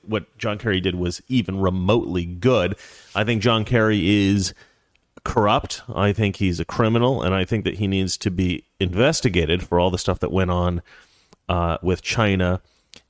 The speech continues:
and, uh, you know, w-, 'cause he was mixed up in dealing with China in the same way Biden was. People don't focus on John Kerry 'cause John Kerry is a billionaire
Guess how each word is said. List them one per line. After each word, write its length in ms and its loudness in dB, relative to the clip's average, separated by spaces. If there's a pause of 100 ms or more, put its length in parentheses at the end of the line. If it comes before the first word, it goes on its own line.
(100)
and, 600 -2 (180)
uh, 260 -2 (580)
you 120 0
know, 160 -2
w-, 480 -8
'cause 240 0
he 120 2
was 160 4
mixed 320 0
up 240 2
in 160 2
dealing 300 2
with 140 0
China 320 0
in 120 0
the 60 -2
same 240 -2
way 140 2
Biden 480 2
was. 440 -2
People 240 0
don't 200 0
focus 280 0
on 140 0
John 180 -2
Kerry 240 0
'cause 120 -2
John 200 0
Kerry 220 0
is 80 0
a 60 -2
billionaire 920 0